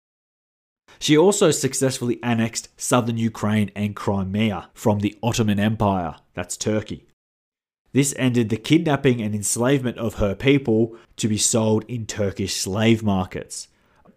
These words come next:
Around twenty thousand Eastern Europeans were taken as slaves each year. The word slave actually comes from the word Slav. Because so many Slavic people were taken, it became a synonym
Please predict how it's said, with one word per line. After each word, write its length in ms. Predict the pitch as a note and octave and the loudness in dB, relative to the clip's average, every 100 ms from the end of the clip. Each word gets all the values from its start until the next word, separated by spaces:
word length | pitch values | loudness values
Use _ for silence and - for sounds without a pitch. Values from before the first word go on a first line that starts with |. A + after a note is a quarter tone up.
| - | -10
Around 340 | G#2+ A2 G#2+ | -4 -2 -2
twenty 300 | G#2+ C3 A#2 | 0 0 0
thousand 500 | G#2 A#2+ A#2 B2 A2 - | -2 0 0 0 -2 -4
Eastern 320 | B2 A#2+ A2 | -2 -2 -2
Europeans 540 | G#2+ G#2 G2+ A2 G#2 | -2 -2 0 -2 -2
were 260 | G2+ G2 F#2+ - _ | -2 -2 -2 -6 _
taken 340 | - A2 G#2+ | -6 -2 -2
as 120 | G#2 - | -2 -2
slaves 440 | - G2+ G2 F#2+ | -2 -2 -2 -2
each 240 | F2+ F2 | -4 -6
year. 300 | F#2+ G#2+ F2+ - _ _ _ _ - | -4 -4 -4 -8 _ _ _ _ -2
The 100 | A#2 | 4
word 280 | A#2+ A2+ | 6 4
slave 760 | - - G#2 A#2 D3+ G2+ F2+ - - _ _ _ | 2 -2 0 0 2 2 -2 -8 -20 _ _ _
actually 480 | B2+ C#3+ - D3 C3 | -6 -4 -4 0 0
comes 320 | C3 B2 A2+ | 2 0 0
from 180 | - A2 | -2 0
the 80 | G#2+ | 2
word 380 | G2+ G2+ G2 - _ | 4 4 2 -2 _
Slav. 960 | - - G2 G2+ G#2+ G2 E2 D2+ - _ _ _ _ _ - | -6 -6 -2 0 0 0 -4 -12 -20 _ _ _ _ _ -10
Because 320 | A2+ B2 A2 | -6 -2 0
so 280 | - A#2+ A2+ | 0 2 2
many 200 | A2 G#2+ | 2 0
Slavic 640 | - - G#2+ G#2+ G#2+ - | -4 -4 -4 -4 -6 -8
people 340 | - G#2 G2+ G2 | -4 -4 -2 -2
were 140 | G2 | -2
taken, 520 | F#2+ - G2+ G2+ F2+ - _ _ | -4 -6 -4 -4 -6 -8 _ _
it 160 | B2+ A#2 | -4 -4
became 320 | A2 A2+ G#2+ | -6 -4 -4
a 60 | |
synonym 640 | G2 - A#2+ A2 G#2 F2+ C#2+ | -2 -4 0 2 2 0 -6